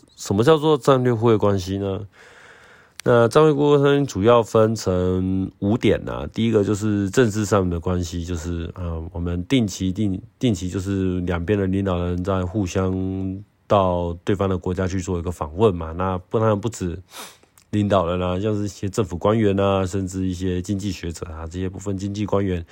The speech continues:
也可以定期的去做一个访问的一个动作，然后建立一个双方的一个，嗯，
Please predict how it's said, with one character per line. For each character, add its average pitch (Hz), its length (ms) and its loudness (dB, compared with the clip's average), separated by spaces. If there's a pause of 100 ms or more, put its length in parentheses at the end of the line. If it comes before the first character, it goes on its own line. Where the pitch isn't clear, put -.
(380)
也 90 100 -6
可 104 140 2
以 90 320 2 (500)
定 110 160 2
期 87 140 -4
的 71 220 -6
去 - 180 -10
做 110 240 -2
一 101 60 -2
个 98 100 -2
访 82 220 -6
问 104 120 2
的 92 80 0
一 87 40 -2
个 92 100 -2
动 107 180 0
作， 98 360 2
然 92 100 -4
后 104 180 2
建 110 360 2
立 107 240 2
一 98 40 2
个 95 140 0
双 98 240 -2
方 98 160 2
的 90 80 0
一 90 120 -2
个， 85 720 -6 (160)
嗯， 85 280 -6